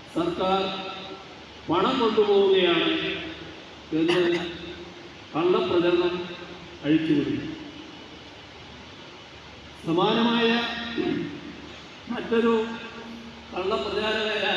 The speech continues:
ഈ അടുത്ത നാളുകളിൽ ഉയർന്നു. അത് സർക്കാർ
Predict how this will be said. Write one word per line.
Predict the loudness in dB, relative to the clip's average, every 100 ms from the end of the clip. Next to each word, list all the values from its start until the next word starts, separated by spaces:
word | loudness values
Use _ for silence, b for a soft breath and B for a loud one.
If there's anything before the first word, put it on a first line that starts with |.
| 0 -4 -6 -8 -8 0
ഈ | 2
അടുത്ത | 4 2 2
നാളുകളിൽ | 2 4 6 8
ഉയർന്നു. | 6 6 2 0 -2 -6 -10 -12 -14 -16 -16 -18 -18 -18 -18 -18 -18 -6 0
അത് | 2 2 0 -4 -8 -10 -10 -12 -16 -16 -18 -18 -18 -18 -18 -12 -4
സർക്കാർ | -2 0 2 2